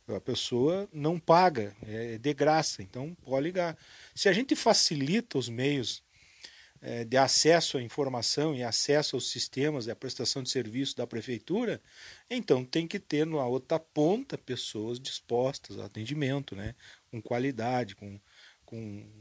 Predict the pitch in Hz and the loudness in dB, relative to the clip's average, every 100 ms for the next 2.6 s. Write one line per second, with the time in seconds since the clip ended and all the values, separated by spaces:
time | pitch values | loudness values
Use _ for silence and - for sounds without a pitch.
0 | 107 - 107 131 117 139 - 123 127 104 | -20 -8 2 2 4 0 2 4 4 2
1 | 110 101 92 - _ - - _ _ 147 | -6 -12 -12 -14 _ -20 -20 _ _ -4
2 | 156 175 214 208 143 110 | -2 0 4 6 6 4